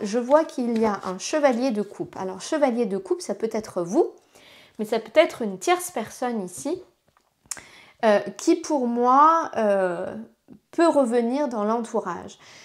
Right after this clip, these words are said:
Chevalier de coupe, c'est la personne... Euh, charmante, douce, bienveillante, euh, avec qui on a envie de construire.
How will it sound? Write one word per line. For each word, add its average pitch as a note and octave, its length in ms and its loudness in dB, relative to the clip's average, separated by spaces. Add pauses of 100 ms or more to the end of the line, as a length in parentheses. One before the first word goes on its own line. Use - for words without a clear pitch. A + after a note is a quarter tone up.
(120)
Chevalier D4 440 6
de A#3+ 140 0
coupe, D4+ 540 0
c'est C4 500 -4
la G#3+ 160 -2
personne... A3 1040 -4 (480)
Euh, G3+ 240 0
charmante, A3+ 1160 -2
douce, A#3+ 680 -6
bienveillante, A#3 1120 0 (460)
euh, G3+ 840 4
avec G#3+ 300 2
qui C4+ 140 -6
on B3+ 120 -2
a G3+ 100 0
envie G#3 220 -4
de G#3+ 60 -10
construire. C#4 560 -4